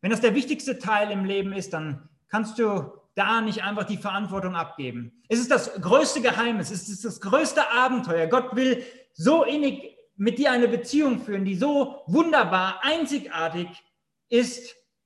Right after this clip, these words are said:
Gib das nicht ab. Und, äh, das ist die erste Entscheidung, für die ich einladen will heute, dass, dass wir wirklich sagen, das ist meine Verantwortung.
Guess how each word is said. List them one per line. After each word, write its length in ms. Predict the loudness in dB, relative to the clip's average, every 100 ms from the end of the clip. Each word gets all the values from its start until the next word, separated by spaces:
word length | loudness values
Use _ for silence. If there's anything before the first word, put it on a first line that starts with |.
| _ 0
Gib 220 | 0 2
das 220 | 0 2
nicht 240 | -2 0
ab. 260 | -4 -6 -14 -20 _ _ _ -8
Und, 320 | -4 -2 0
äh, 400 | 2 2 2 -2
das 220 | 0 -2
ist 100 | -2
die 60 | 0
erste 300 | 0 0 -2
Entscheidung, 720 | -2 2 2 2 -2 -6 -8
für 120 | -6
die 140 | -4 -4
ich 140 | -4
einladen 480 | -2 0 0 0 -2
will 120 | 0
heute, 220 | 0 0
dass, 240 | -2 -8 -8
dass 160 | -8
wir 140 | -4 -2
wirklich 240 | -2 -4
sagen, 340 | -4 -4 -4 -6
das 160 | -6
ist 140 | -4 -2
meine 260 | 0 -2
Verantwortung. 800 | -4 -6 -6 -4 -4 -4 -6 -8